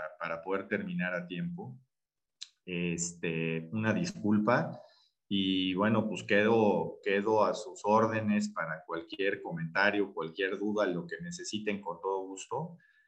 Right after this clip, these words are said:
Este, estoy a sus órdenes.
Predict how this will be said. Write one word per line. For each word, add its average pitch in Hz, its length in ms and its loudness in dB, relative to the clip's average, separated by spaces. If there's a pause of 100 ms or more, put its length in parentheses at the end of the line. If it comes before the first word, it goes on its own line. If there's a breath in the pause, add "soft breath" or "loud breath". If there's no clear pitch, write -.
(220 soft breath)
Este, 76 1080 -4 (140)
estoy 92 260 -2
a 92 40 0
sus 85 200 -6
órdenes. 80 480 -8